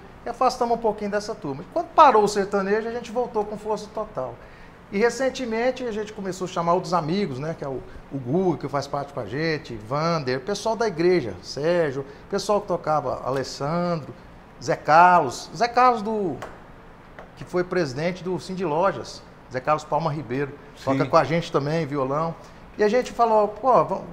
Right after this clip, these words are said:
Speaker 1: eu falei, "Vou, vou mudar o nome da banda, vai chamar Se Ensaiar Não Presta", porque tem quarenta e cinco anos que a gente toca junto, a,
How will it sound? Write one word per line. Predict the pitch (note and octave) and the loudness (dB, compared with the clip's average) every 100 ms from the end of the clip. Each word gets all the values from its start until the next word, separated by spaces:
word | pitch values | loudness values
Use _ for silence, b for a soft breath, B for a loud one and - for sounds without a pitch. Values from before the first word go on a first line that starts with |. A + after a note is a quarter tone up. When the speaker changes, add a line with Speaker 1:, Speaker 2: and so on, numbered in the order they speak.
| - - | -14 -12
Speaker 1:
eu | |
falei, | C#3 F3 F3 | -4 0 0
"Vou, | G3 D3+ | 0 0
vou | E3+ | 0
mudar | G3 F#3 G3+ | 0 2 2
o | |
nome | G3+ G3+ G3+ | 2 0 4
da | G3+ | 4
banda, | D3+ D#3 C3 F#2+ F2+ - | 4 0 -2 -4 -10 -8
vai | C3 | -6
chamar | - E3 E3 | -4 0 0
Se | D3 G#3+ | -2 -4
Ensaiar | G#3+ G3 F3+ G3 | -2 0 0 0
Não | G3+ | -2
Presta", | E3+ C3+ A#2+ - G#2 | 0 0 0 -6 -12
porque | D#3+ - F3+ | -8 -6 -6
tem | G3 | -2
quarenta | F3 E3 A3+ A3 | 2 2 2 0
e | F3+ | -2
cinco | - F3+ E3+ D#3+ | -2 -6 -4 -4
anos | D#3+ D3 - | -2 -4 -4
que | |
a | C#3 | -4
gente | C#3+ - | -6 -2
toca | C#3 C3 A2 | 0 2 -2
junto, | G#2+ F3 | -2 -2
a, | C3+ | -2